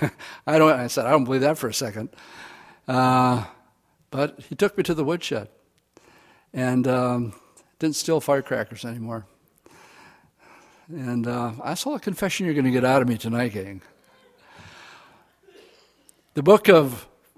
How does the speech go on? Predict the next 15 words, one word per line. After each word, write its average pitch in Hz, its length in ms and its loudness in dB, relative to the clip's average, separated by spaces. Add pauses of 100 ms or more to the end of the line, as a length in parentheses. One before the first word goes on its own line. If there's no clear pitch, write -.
(760)
Hebrews 151 580 2
said, 139 260 6
"What 143 220 0
father 139 540 0
is 107 100 -10
gonna 120 160 -4
let 123 180 -4
their 117 140 -6
son 110 460 -4 (200)
turn 139 180 -4
a 120 40 -4
blind 123 340 -2
eye 117 180 -4
to 113 160 -12
that?" 101 280 -18